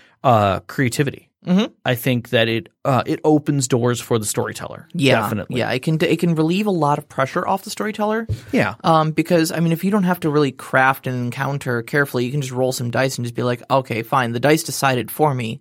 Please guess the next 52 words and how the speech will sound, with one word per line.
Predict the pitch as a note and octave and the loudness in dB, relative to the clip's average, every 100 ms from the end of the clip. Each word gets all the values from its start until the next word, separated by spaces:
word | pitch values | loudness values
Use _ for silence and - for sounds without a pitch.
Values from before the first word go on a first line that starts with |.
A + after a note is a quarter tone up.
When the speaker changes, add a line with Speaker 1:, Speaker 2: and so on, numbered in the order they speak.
| - | -2
Speaker 1:
Mm-hmm. | C#3+ C3 D3 - | 2 4 2 2
Speaker 2:
You're | C#3 | 2
now | C3+ C3+ C3+ | 4 2 0
fighting | C3 A#2+ B2 | 0 0 -2
a | A#2 | -4
group | A2+ A#2 | -4 -4
of | A#2 | -2
bandits, | C#3 C3+ D2+ - - - | -2 -2 -6 -8 -8 0
Speaker 1:
Yeah. | B2 | 0
Speaker 2:
you | A#2 | 2
know, | G#2+ | -2
or | - B2 A#2+ | -4 -4 -2
you're | A#2 | -4
fighting | A#2+ B2 A#2+ A2 | -4 -2 -2 0
ogres | C#3 C#3+ B2+ A2 - | 2 2 2 -2 -2
or | A2+ | -8
something | - C3 B2+ | -6 -6 -8
like | B2+ | -8
that, | - - - | -4 -4 0
you | C3+ | 2
Speaker 1:
Right. | A#2 | 2
Speaker 2:
know?" | C3 - - | -2 -14 -4
Speaker 1:
I | D#3+ G#3+ | 0 2
wanted | G3 F3+ E3+ | 4 2 2
an | D3 | 0
encounter | C3+ B2 - C3+ B2 A2+ A2 | -2 -4 -2 0 0 0 -2
that | G2 | -4
happened | - A#2+ A#2+ A2+ G#2+ | -2 -4 -4 -8 -10
prior | - C3 B2 A#2+ A2+ G#2+ - - | -10 -2 0 0 -4 -6 -8 -2
to | A#2 G#2+ G#2 - _ _ _ _ - | 0 0 -2 -8 _ _ _ _ -2
something | - C3 B2 A#2 | 0 0 0 -2
crazy, | G#2 - A#2+ A#2 G#2+ G2+ F#2+ | -4 -2 0 0 -2 -4 -2
Speaker 2:
Mm-hmm. | C#3+ F#3 G3 | 4 6 6
Speaker 1:
uh, | G#2 G2+ | 4 0
in | D3 A#2 | 0 -2
the | |
desert | G#2+ A2 A2 - | 0 -2 -2 -6
for | - | -10
you | G2 | -8
guys. | G2 F2 - | -6 -6 -6
And | A#2 | -2
so | D#3+ | 2
Speaker 2:
Mm-hmm. | A2 | 4
Speaker 1:
I | B2 | 4
literally | B2+ C3 F#3 E3+ C#3+ | 2 2 4 2 0
just | C#3 - | -4 -2
rolled | A#2 C3+ C3 | 2 4 4
on | A#2 | 2
a | |
random | A2 A2 G#2 | 0 -2 -2
table | - A#2 G#2 | -2 0 -2
and, | G2 | -4